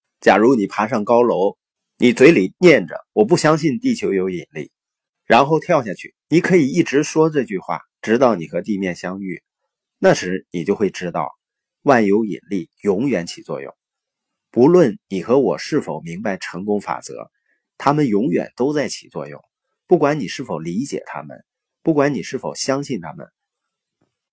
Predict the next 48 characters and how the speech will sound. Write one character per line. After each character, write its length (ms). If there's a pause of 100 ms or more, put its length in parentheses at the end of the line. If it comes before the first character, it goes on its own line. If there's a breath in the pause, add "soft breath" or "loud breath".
也 160
不 180
管 240
你 100
是 180
否 160
注 280
意 140
它 160
们， 200 (280)
它 140
永 300
远 260
都 160
在 160
起 180
作 200
用， 180 (520)
都 180
在 160
你 120
生 240
命 200
中 160
起 160
作 180
用， 160 (320)
从 220
出 260
生 240
以 180
前 440 (120)
就 240
起 200
作 180
用。 220 (800)
我 160
们 160
离 120
开 220
这 120
个 100
世 240
界 120
的 120
那 100
一 120
天， 280